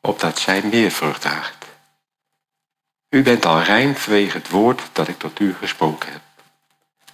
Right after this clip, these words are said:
Alvast even een kleine toelichting, want ik wil niet in allerlei facetten gaan, maar als je in hem gelooft, dan ben je rein. En dan zit je aan die wijnstok van hem vast.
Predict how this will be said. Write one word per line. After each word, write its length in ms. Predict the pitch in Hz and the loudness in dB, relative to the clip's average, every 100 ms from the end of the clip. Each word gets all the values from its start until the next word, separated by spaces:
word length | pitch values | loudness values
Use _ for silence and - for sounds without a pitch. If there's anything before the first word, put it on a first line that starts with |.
| _ _ _ | _ _ _
Alvast 240 | - - - | -14 -14 -2
even 440 | 135 156 135 120 - - _ | 0 4 2 0 -8 -20 _
een 140 | - 104 | -10 -2
kleine 320 | 117 120 113 | 2 2 2
toelichting, 400 | - 123 123 135 | 2 2 4 2
want 120 | 113 | 2
ik 80 | 104 | 2
wil 120 | 110 | 2
niet 300 | 110 131 - - | 2 0 -4 -10
in 200 | 120 113 | -6 0
allerlei 400 | 113 113 107 104 | 4 4 4 0
facetten 440 | - - 123 120 | -2 -2 -2 0
gaan, 260 | 113 107 120 | 0 0 2
maar 200 | 101 90 - - _ _ _ _ _ _ _ _ - | 0 -2 -8 -20 _ _ _ _ _ _ _ _ -6
als 180 | 107 | -4
je 60 | - | 0
in 140 | 117 | 2
hem 180 | 98 117 | 2 2
gelooft, 580 | 113 110 113 123 - - - _ _ _ _ _ _ - | 2 4 6 6 2 -6 -16 _ _ _ _ _ _ -2
dan 220 | 90 92 | 2 4
ben 220 | 127 135 | 4 4
je 120 | 107 | 4
rein. 480 | 95 85 82 76 - - _ _ _ _ | 4 4 2 -2 -10 -20 _ _ _ _
En 160 | - 90 | -4 -2
dan 140 | 87 | -2
zit 380 | 82 101 127 127 | -2 0 0 0
je 220 | 123 113 | -2 0
aan 200 | 117 95 | 0 0
die 140 | 87 | -2
wijnstok 540 | 82 101 117 - 104 - | 0 0 2 -2 -4 -6
van 160 | - | -6
hem 180 | 90 92 | -6 -4
vast. 480 | 92 98 92 - - | -4 -4 -4 -8 -12